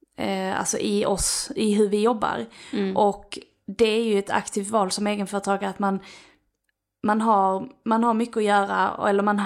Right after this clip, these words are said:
Speaker 1: man har mycket att göra, det har väl alla i hela världen, kände jag. Men när man har, <laughs> när man har så mycket på, eh, på samma bord, skulle jag säga. Alltså när man har en hatt så,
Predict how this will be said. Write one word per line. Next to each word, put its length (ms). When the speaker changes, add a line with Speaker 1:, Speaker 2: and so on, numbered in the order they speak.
Speaker 1:
man 140
har 100
mycket 180
att 60
göra, 200
det 80
har 140
väl 120
alla 280
i 60
hela 220
världen, 280
kände 220
jag. 80
Men 260
när 140
man 160
har, 400
<laughs> 140
när 120
man 140
har 300
så 140
mycket 360
på, 280
eh, 200
på 100
samma 280
bord, 340
skulle 240
jag 80
säga. 260
Alltså 220
när 80
man 160
har 160
en 100
hatt 300
så, 220